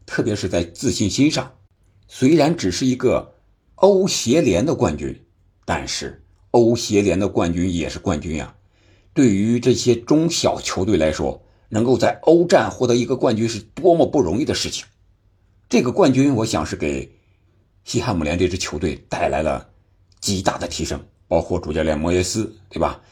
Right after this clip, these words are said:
这也是对他来说一个职业生涯六十多岁的人了，也是一个非常好的，算是一场总结吧。好歹也是欧战的冠军，然后这个分量还是比较大的。这样的话，在这些球员的心里边肯定，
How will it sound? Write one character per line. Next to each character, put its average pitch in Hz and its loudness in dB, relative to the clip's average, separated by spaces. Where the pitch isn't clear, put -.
这 92 -4
也 78 -4
是 76 -6
对 85 0
他 - -4
来 82 0
说 80 -4
一 76 -2
个 80 -6
职 - -6
业 85 0
生 90 -2
涯 73 -2
六 98 2
十 80 -10
多 87 0
岁 107 0
的 82 0
人 73 -2
了， - -4
也 - -6
是 104 -2
一 110 2
个 110 -2
非 135 0
常 135 0
好 85 0
的， 80 0
算 139 0
是 135 -4
一 151 -4
场 156 -4
总 80 2
结 82 -2
吧。 - -4
好 156 2
歹 165 6
也 131 6
是 - 0
欧 156 2
战 165 4
的 98 0
冠 104 0
军， 123 -6
然 95 -2
后 113 0
这 - -4
个 113 -4
分 170 2
量 80 0
还 - -10
是 71 -8
比 76 -8
较 73 -2
大 - -12
的。 - -20
这 185 4
样 113 4
的 82 0
话， 78 -4
在 90 -2
这 90 -6
些 92 0
球 101 -2
员 101 0
的 98 0
心 196 2
里 151 6
边 71 -2
肯 82 -6
定， 87 0